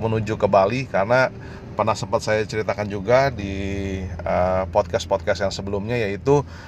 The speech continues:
di mana, eh, prinsipal kami, ya, mengadakan sebuah mini global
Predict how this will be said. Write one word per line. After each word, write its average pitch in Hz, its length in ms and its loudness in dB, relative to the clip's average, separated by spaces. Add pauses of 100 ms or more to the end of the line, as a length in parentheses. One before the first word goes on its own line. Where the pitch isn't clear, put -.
(100)
di 110 160 -2
mana, 147 640 4
eh, 113 320 2
prinsipal 120 880 4
kami, 151 560 0
ya, 113 240 2
mengadakan 110 400 2
sebuah 107 400 0
mini 110 400 -4
global 110 320 2